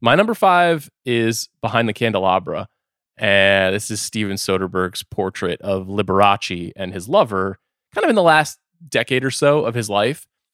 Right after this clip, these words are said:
I really like this one because it's, it dispenses with everything before. It is disinterested in the rise.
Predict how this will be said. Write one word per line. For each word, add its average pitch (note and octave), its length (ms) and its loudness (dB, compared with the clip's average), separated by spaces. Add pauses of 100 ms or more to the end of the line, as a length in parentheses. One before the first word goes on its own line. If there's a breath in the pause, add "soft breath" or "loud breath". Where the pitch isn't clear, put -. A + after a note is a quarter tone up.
(140)
I B2+ 40 -4
really G#3 200 2
like G3+ 140 2
this - 160 0
one E3+ 140 4
because C3+ 420 2
it's, - 400 -8 (380)
it C#3 160 -4
dispenses F3 560 0
with D3+ 180 2
everything C#3+ 480 0
before. G#2+ 500 -4 (460)
It A#2 180 -4
is C#3 240 -2
disinterested C#3+ 800 0
in G#2 120 -2
the G2 100 -2
rise. F2+ 520 0